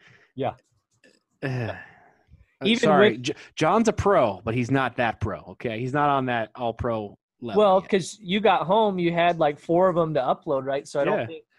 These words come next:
Speaker 2: I don't
Speaker 1: And
Speaker 2: think
Speaker 1: it's
Speaker 2: you
Speaker 1: like, <laughs> it was, like, a two thousand dollar job. I'm not gonna prioritize that over some of the larger ones, but
Speaker 2: Well, I'm just gonna go with somebody else then. It was like,
Speaker 1: <laughs>
Speaker 2: "Peace." <laughs>
Speaker 1: Yeah.
Speaker 2: Yeah.
Speaker 1: But, so I think right now,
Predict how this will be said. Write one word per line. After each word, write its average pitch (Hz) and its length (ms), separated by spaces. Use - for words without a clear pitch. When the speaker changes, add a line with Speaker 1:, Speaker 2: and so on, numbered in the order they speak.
Speaker 2:
I 151 60
don't 170 80
Speaker 1:
And 165 80
Speaker 2:
think 202 120
Speaker 1:
it's 185 80
Speaker 2:
you - 40
Speaker 1:
like, 226 160
<laughs> 233 160
it 214 60
was, 196 100
like, 320 160
a - 20
two 233 160
thousand 214 300
dollar 208 180
job. 202 280
I'm 156 80
not 208 100
gonna 151 160
prioritize 120 720
that 127 220
over 127 200
some 120 220
of 113 60
the 110 80
larger 110 320
ones, 135 240
but 110 160
Speaker 2:
Well, 107 80
I'm 139 180
just 156 180
gonna 151 140
go 131 140
with 117 160
somebody 131 400
else 127 320
then. 113 260
It 120 60
was 113 80
like, 104 160
Speaker 1:
<laughs> - 120
Speaker 2:
"Peace." 165 440
<laughs> - 120
Speaker 1:
Yeah. 277 160
Speaker 2:
Yeah. 254 240
Speaker 1:
But, 139 480
so 156 220
I 143 80
think 165 240
right 143 180
now, 127 400